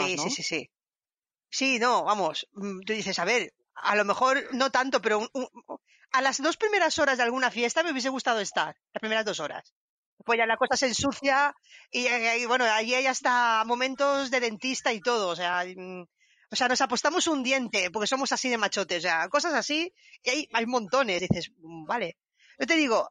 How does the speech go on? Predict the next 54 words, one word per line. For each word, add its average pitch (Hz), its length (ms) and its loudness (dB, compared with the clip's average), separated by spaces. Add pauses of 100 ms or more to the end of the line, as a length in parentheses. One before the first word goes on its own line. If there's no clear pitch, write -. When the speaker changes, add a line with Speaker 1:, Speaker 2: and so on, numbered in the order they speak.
(140)
Speaker 1:
mm, 254 720 -4 (420)
le 262 120 0
he - 20 2
dedicado 240 680 2
diez 277 260 -2
horas 294 180 4
de 262 80 -2
mi 240 100 0
vida 214 180 2
a 208 80 2
esto, 220 420 -2 (220)
a 190 140 2
ver, 190 180 -2 (960)
¿es 285 240 0
una 320 420 0
serie 294 480 0
que 285 100 -2
aquellas 269 280 0
de, 233 120 2
"Venga, 226 300 0
todo 262 140 2
el 262 80 -2
mundo 262 180 0
a 247 40 2
verla"? 226 280 0 (120)
No. 160 380 -4 (440)
Eh, 226 460 2 (480)
yo, 277 200 0 (100)
la 254 80 0
verdad 254 120 2
es 302 60 0
que - 40 -6 (100)
al 247 60 2
final - 20 0
dice, 190 140 -4 (180)
eh, 262 220 0
esos 311 260 -2
momentos 311 380 0
encefalograma 254 580 2
plano, 247 400 0 (280)
bueno, 254 260 2 (280)
haces 294 300 0
un 370 80 2
esfuerzo 330 360 2
por 320 100 0
intentar 269 300 0
seguir 285 220 0
la 269 60 2
historia, 262 220 0
al - 40 0
final 240 160 0
dices, 214 280 0
"Mira, 175 200 0
no, 165 280 -2